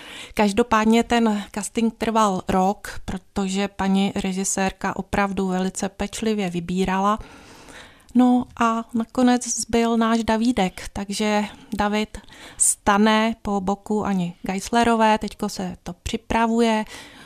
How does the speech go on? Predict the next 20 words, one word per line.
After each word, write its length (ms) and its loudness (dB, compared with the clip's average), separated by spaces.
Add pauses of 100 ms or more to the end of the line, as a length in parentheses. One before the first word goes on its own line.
už 360 0
má 220 -2
zkoušky 920 0
a 260 -2
někdy 540 -2
v 320 -16
červnu 800 2
bude 380 -4 (140)
první 600 2
natáčecí 720 -4
cyklus 720 -2
a 220 -4 (580)
na 120 4
podzim, 720 0
září, 500 -2
říjen 420 -2
druhý 360 -2
natáčecí 680 -2
cyklus, 460 -2
protože 540 -2